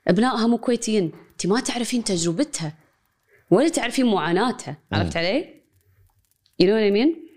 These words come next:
Speaker 1: ف-، يعني، أنا شنو بوصلك إياه؟ هي مو بس قضايا قانونية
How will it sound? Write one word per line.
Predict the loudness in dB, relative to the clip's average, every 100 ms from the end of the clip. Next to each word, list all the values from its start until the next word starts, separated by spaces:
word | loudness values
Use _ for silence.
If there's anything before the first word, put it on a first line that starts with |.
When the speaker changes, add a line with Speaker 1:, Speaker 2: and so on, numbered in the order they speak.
| _ _ _ _
Speaker 1:
ف-، | -4 -2 -4 -10 _ _ _ _ _ _ _ _
يعني، | 2 2 0 -2 -6 -20 _ _ _ _ _ -2
أنا | 0 0
شنو | 0 2 2
بوصلك | 0 -4 -4 -4
إياه؟ | -4 -4
هي | 0
مو | 2 2
بس | 0
قضايا | -2 -4 -2 -2
قانونية | -4 -2 0 2 2 2 0